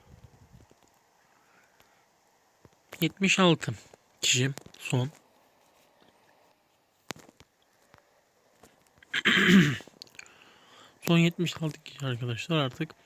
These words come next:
Dediğim gibi yani daha, e, yılbaşına iki yıl, şey, <laughs> iki yıl var nereye? İki ay var. Bence iki ayda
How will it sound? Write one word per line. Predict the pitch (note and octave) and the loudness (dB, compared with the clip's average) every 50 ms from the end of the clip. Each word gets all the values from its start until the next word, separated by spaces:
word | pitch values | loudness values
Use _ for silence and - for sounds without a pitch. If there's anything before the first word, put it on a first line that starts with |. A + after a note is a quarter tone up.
| - - - - | -20 -20 -14 -4
Dediğim | - E3 D#3+ D#3+ D3+ C3 | 0 2 2 2 0 -2
gibi | - C#3+ D#3 D#3+ E3 - - - - - - - - | -4 -6 -6 -6 -6 -10 -18 -20 -20 -20 -20 -16 -12
yani | D#3 D3+ C#3+ C#3+ C#3 | -10 -6 -6 -4 -4
daha, | C#3+ C#3+ D3 C#3+ C3+ - - - - - - _ _ _ _ - | -4 -4 -4 -6 -8 -12 -18 -20 -20 -20 -20 _ _ _ _ -8
e, | D3 C#3 C#3 C#3 C#3 | -4 -4 -2 0 0
yılbaşına | C3+ C#3+ D3 C#3+ D3 C#3+ B2 B2+ D3+ | 2 2 2 0 0 -2 -2 -2 -4
iki | D3 C3+ - - - D#3 | -4 -4 -6 -4 -4 -2
yıl, | B2+ A#2+ - _ _ _ _ _ - | -4 -4 -6 _ _ _ _ _ -8
şey, | - - - - | -8 -6 -6 -6
<laughs> | - - - - - | -8 -8 -8 -8 -8
iki | - - - | -6 -2 0
yıl | B2+ B2 B2 | 0 0 2
var | B2 B2+ A#2 | 0 0 -2
nereye? | A#2 A#2 A2 A2 G#2+ - - _ - _ _ - - - - - - - - - - - _ - - | -2 -4 -4 -6 -8 -10 -14 _ -20 _ _ -20 -20 -20 -20 -20 -20 -20 -20 -20 -20 -20 _ -18 -16
İki | C#3 - - F3 | -8 0 2 4
ay | D#3+ C#3 B2+ | 4 4 4
var. | B2 C3+ D3+ - - - - - - - _ - - D#3 D3+ D#3+ - _ - - | 2 0 -4 -4 -8 -14 -16 -20 -20 -20 _ -18 -18 -16 -16 -16 -16 _ -4 0
Bence | E3+ D#3 C3+ B2+ C#3 | 0 0 0 0 -2
iki | D3+ - - - C#3+ | -4 -6 -6 -8 -6
ayda | B2+ B2+ C3+ D#3 D#3 D#3+ | -6 -6 -6 -8 -10 -10